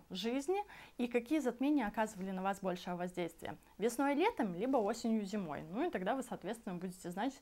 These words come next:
к чему готовиться. Но мы вернёмся к нашему коридору затмений, и весной коридор открывает лунное затмение двадцать пятого марта в знаке Девы.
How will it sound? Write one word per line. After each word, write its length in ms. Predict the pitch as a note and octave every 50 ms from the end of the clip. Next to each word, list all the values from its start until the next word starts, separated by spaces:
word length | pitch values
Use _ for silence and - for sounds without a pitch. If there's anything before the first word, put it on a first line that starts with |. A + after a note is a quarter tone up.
| - - -
к 100 | - -
чему 280 | - - A3 A3 A#3+ C#4
готовиться. 680 | C#4 C#4 C#4 - G3 F#3 F3+ D3+ E3+ - - - - - - - - - - - - - - - -
Но 180 | - C4 F4+ A#4
мы 140 | G#4 D#4+ D4
вернёмся 500 | B3+ C#4+ A#3+ C4 C#4 C#4+ D4+ - - G#3+
к 60 | G#3
нашему 340 | - C4 B3+ B3 - A3 G3+
коридору 440 | - G#3+ G3+ G3+ F#3+ A3 G#3+ G#3 A3
затмений, 640 | A3 G#3+ F#3+ - - A3 C#4+ G4 A4+ G#4+ F4+ D4 A#3 -
и 460 | - A3+ B3 C4 C4+ C#4 C#4 C4 G#3+ - - - -
весной 340 | - G#3 A3 G#3+ - C#4+ F#4
коридор 440 | G4 - C#4 A#3 G3+ A3 B3+ D#4+ F4
открывает 580 | A3+ A3 - - F3+ F3+ G3 A3 A#3 A3+ A3+
лунное 240 | A3+ A3+ A3+ G#3+ E3+
затмение 420 | F3 F3 D3 - A3 C4+ F4+ F#4 D4+
двадцать 280 | A3+ G3 F#3+ F#3 -
пятого 280 | - G3+ G#3+ - - F#3
марта 300 | F3+ F#3 G#3+ D4 - -
в 60 | G#3
знаке 300 | - - F#3+ G#3 G#3 -
Девы. 380 | G#3 F3 E3+ E3 D#3 C#3+ C#3 -